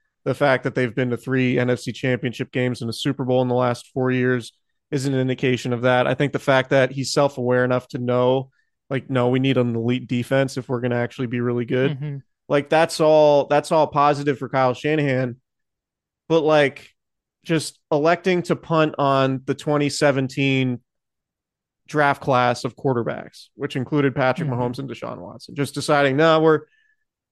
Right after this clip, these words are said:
Speaker 1: we're good. We're, we're gonna take Solomon Thomas second overall,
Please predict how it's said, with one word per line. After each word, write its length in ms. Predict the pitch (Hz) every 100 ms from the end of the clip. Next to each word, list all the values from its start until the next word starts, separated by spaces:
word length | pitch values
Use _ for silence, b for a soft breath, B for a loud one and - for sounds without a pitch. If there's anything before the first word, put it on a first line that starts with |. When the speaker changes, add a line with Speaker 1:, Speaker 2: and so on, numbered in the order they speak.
| _
Speaker 1:
we're 160 | 151 180
good. 520 | 180 180 156 151 147 -
We're, 260 | 151 156
we're 200 | 139 151
gonna 160 | 151 156
take 240 | 175 156
Solomon 400 | - 156 156 151
Thomas 360 | 143 151 147 131
second 260 | 147 143 139
overall, 760 | 135 131 131 139 131 135 135